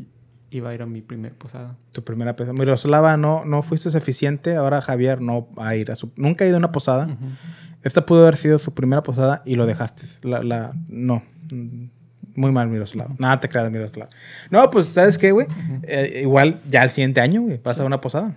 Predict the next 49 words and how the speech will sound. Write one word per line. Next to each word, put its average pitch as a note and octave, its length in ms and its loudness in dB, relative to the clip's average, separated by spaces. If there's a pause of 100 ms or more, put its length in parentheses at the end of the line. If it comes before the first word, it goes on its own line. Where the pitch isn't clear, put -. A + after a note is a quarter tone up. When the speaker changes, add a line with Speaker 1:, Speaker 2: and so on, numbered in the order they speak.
(140)
Speaker 1:
Claro. C#3+ 300 -8 (300)
Que C#3+ 100 -6
le C#3 100 -2
mando C#3 240 -4
un F3 80 -4
saludo E3 400 -4
porque C#3 720 -2
empezó C3+ 280 -6
a - 20 -4
escuchar - 240 -6
nuestro C#3+ 200 -8
podcast, - 380 -12
güey. D3+ 180 -18 (120)
Y D3 80 -8
también B2+ 380 -8
a C3 220 -4
una B2+ 280 -6
compañera B2 360 -8
que - 80 -16
se - 120 -20
llama B2 100 -8
Vania. B2+ 320 -8 (720)
Que - 100 -12
Speaker 2:
¿Cómo C#3+ 140 2
se D3 60 2
llama? F#3+ 240 2
Speaker 1:
Vania. C3+ 400 -4 (280)
Speaker 2:
Va-, B2 200 -8 (260)
güey, D3 180 6
¿qué E3 120 -2
pedo F3 180 6
con F3 140 2
los D3+ 80 4
nombres, C3+ 320 4
güey? G2 140 -6
Speaker 1:
Güey, D3+ 380 4
yo C#3 140 2
no F#3+ 140 2
sé, D3+ 340 -2
güey. E3+ 140 2
Yo D3 80 2
no E3 100 2
les E3+ 220 2
puse D3+ 280 -2
los C#3 140 -2
nombres. B2+ 220 -2
Speaker 2:
Vania. C3+ 500 6
Speaker 1:
Vania, C#3 480 -2
sí. C#3 300 -12